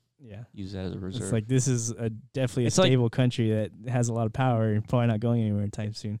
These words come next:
Speaker 2: It's like the
Speaker 1: Let's all use
Speaker 2: English,
Speaker 1: their currency.
Speaker 2: the English language is like the Earth's national, or Earth's na-, uh, language, right? It's like
Speaker 1: I mean, you would think so. I mean, I don't know the numbers on that, but it's probably, like, Chinese, actually, but
Speaker 2: No, no,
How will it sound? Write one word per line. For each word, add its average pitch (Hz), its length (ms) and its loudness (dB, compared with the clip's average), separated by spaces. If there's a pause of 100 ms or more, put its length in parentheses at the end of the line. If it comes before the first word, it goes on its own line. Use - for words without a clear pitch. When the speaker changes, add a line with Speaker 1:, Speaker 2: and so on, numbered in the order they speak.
(140)
Speaker 2:
It's - 160 -4
like 147 160 0
the - 80 -8
Speaker 1:
Let's - 180 4
all 202 140 10
use 185 60 12
Speaker 2:
English, - 160 10
Speaker 1:
their 127 100 4
currency. 110 400 0
Speaker 2:
the 127 120 -4
English 160 360 0
language 117 480 2
is 107 160 -2
like 107 200 -4
the 98 280 -2 (540)
Earth's - 500 -2 (260)
national, 110 600 -4 (120)
or 110 120 -2
Earth's 120 500 -2
na-, 104 200 -2 (120)
uh, 92 360 -6 (160)
language, 120 520 -6
right? 104 180 -10
It's 110 180 -14
like 104 260 -10 (180)
Speaker 1:
I 120 100 -4
mean, 120 180 -2
you 156 100 0
would 127 140 -4
think 160 160 -4
so. 113 260 -4 (200)
I 147 100 -2
mean, 175 140 6
I 170 100 8
don't 214 100 8
know 196 120 8
the 170 60 6
numbers 160 280 6
on 123 160 6
that, 139 280 4
but 107 160 -6 (280)
it's 135 100 -6
probably, 220 260 2
like, 107 220 0 (100)
Chinese, 120 400 0
actually, 104 300 -6
but 101 140 -8 (720)
Speaker 2:
No, 190 180 4
no, 123 400 2